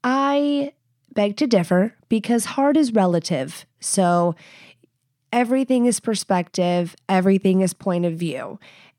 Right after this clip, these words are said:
and your own experience and your own reality. So we'll talk about that more because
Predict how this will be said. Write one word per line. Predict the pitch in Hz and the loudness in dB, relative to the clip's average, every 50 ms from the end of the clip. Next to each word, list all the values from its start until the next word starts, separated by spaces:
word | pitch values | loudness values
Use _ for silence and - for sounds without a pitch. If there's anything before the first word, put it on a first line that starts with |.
| _ - | _ -4
and | 196 196 190 190 185 | 0 0 2 2 2
your | 185 185 196 - | 2 0 0 0
own | 214 233 226 226 214 | 0 2 2 2 0
experience | 190 185 - - - - 175 135 135 127 98 - - - - - - | -2 -4 -6 -10 -8 -8 -6 -6 -6 -6 -8 -8 -8 -8 -8 -8 -4
and | 196 190 185 180 180 170 | -2 -2 -2 -2 0 0
your | 185 180 180 175 - - _ - | 0 0 0 -2 -4 -8 _ 0
own | 202 214 208 208 208 196 | 2 2 4 4 4 4
reality. | 185 180 175 170 160 156 82 - 135 135 170 - - - - - _ _ _ | 4 4 4 2 2 0 0 -2 -4 -4 -4 -6 -6 -8 -10 -12 _ _ _
So | - - - 196 185 175 175 | -6 -2 0 2 2 2 2
we'll | 170 175 185 | 2 0 0
talk | 185 - 196 190 180 - | 0 0 0 -2 -2 -2
about | 202 220 226 214 - | -2 -2 -2 0 0
that | 247 - - | -2 0 0
more | 220 220 208 185 185 180 180 196 208 - | 0 0 2 2 4 2 2 0 -2 -4
because | - 180 - - 180 175 170 170 160 - - - | -4 -4 0 0 2 2 2 0 -2 -4 -6 -8